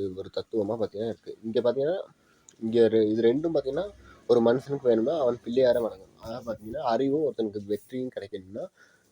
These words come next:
பிள்ளையாரை வந்து வணங்குறதுக்காகத்தான் இந்த இப்படி பிள்ளையார் வந்து திருமணம் முடிச்சதாக சொல்லப்படுது. அதாவது பாத்தீங்கன்னா இந்த இப்படி சித்தி புத்தி திருமணம் முடிச்சதாக சொல்லப்படுது.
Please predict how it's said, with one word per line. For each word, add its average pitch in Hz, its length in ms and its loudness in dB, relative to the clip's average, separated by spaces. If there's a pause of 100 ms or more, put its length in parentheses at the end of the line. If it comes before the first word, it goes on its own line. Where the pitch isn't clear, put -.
(140)
பிள்ளையாரை 120 360 4
வந்து 117 180 0
வணங்குறதுக்காகத்தான் 104 880 -4 (200)
இந்த 104 200 -8
இப்படி 98 320 -6
பிள்ளையார் 113 320 2
வந்து 107 180 -6 (220)
திருமணம் 110 340 0
முடிச்சதாக 92 440 -10
சொல்லப்படுது. 90 340 -8
அதாவது 95 240 -8
பாத்தீங்கன்னா 95 380 -16
இந்த 127 120 -6
இப்படி 90 200 -16
சித்தி 101 240 -16
புத்தி 98 260 -16 (200)
திருமணம் 101 300 -2
முடிச்சதாக 92 440 -10
சொல்லப்படுது. 95 500 -10